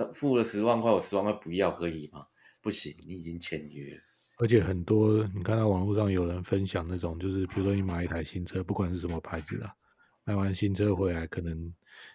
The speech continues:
Speaker 2: 当天回去开开，或者过，
Speaker 1: 对，
Speaker 2: 过阵子开开。
Speaker 1: 然后停，停掉嘛，就熄火嘛。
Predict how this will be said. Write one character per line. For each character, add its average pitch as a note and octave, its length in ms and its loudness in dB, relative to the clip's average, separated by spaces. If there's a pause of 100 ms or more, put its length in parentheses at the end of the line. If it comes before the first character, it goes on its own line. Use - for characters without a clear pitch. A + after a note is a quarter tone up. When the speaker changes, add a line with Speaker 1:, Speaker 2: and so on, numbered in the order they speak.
(140)
Speaker 2:
当 G2 220 -2
天 F#2+ 160 0
回 F#2 100 0
去 F#2 140 -2
开 F#2 240 -2
开， F2+ 480 -4
或 G#2 100 -4
者 F#2+ 120 -2
过， - 280 -8
Speaker 1:
对， B2 160 12
Speaker 2:
过 - 0 -
阵 F2+ 60 8
子 - 20 0
开 - 0 -
开。 G2+ 80 6
Speaker 1:
然 A2 40 10
后 B2 100 10
停， A2 360 2
停 G#2+ 220 4
掉 A2+ 260 12
嘛， E2+ 220 6
就 A#2 120 4
熄 G#2 300 0
火 E2+ 260 2
嘛。 D2+ 200 -6